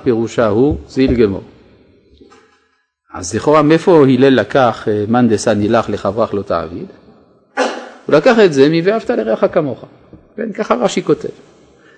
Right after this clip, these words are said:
אז נשאלת השאלה, ומה עם בין מצוות שבין אדם למקום? איפה בין אדם למקום ב"ואהבת לרעך כמוך? "ואהבת לרעך כמוך" זה בין אדם לחברו. אומר רש"י, פסוק במשלי,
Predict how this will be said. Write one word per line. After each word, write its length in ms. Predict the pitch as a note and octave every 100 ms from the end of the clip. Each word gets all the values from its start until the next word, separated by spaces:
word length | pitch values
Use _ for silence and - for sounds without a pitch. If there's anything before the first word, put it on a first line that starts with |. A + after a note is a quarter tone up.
| _
אז 320 | F2+ F#2+ F2
נשאלת 260 | G2 A#2+ C3+
השאלה, 380 | A2 A#2 A2 F#2
ומה 260 | G2 A2 B2+
עם 160 | A2+
בין 200 | G#2+ G#2+
מצוות 260 | G#2 A#2+ A2+
שבין 240 | G#2 G2+
אדם 480 | F#2+ G2 A2 G#2 G2
למקום? 520 | G2+ G2 - E2 C#3 - - _ _ _ _ -
איפה 200 | - D3
בין 140 | C#3
אדם 180 | D3+ E3
למקום 380 | F3+ F3+ A#3 A3+
ב"ואהבת 340 | D#3 C#3 A#2
לרעך 260 | B2 A#2 A2 A2
כמוך? 220 | G#2 F#2 F2
"ואהבת 180 | A2 C#3
לרעך 200 | C3 C3
כמוך" 300 | B2+ A2+ G2 F#2+
זה 340 | G#2 G#2+ A2+ C#3+
בין 160 | - A2
אדם 420 | G2+ F2+ F#2 A2 - - - - - - _ _ _ -
לחברו. 500 | - F3 G#3+ C#4 A3 - - _ _ -
אומר 260 | - F#3 C#4+
רש"י, 480 | F#3 G#3+ E3+ E3+ B3 - - _ _ _ _ _ _ -
פסוק 280 | E3+ C4 G#3
במשלי, 500 | G3 D#3+ - A#2+